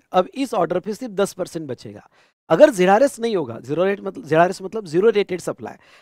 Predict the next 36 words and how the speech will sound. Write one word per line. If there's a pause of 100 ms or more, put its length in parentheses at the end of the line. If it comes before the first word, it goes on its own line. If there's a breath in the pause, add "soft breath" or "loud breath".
(120)
अगर
जेआरएस
नहीं
होगा
तो
फिर, (160)
फिर
तो
सारा
ऑर्डर
के
बाद
ही
रिफंड
मिलेगा। (560)
रिफंड
ऑर्डर
जो
आती
है (140)
आरएफ़डी
ज़ीरो
सिक्स
में
आती
है, (520)
ओके,
और
ये
ऑफिसर
को
इशू
करना
पड़ता
है
within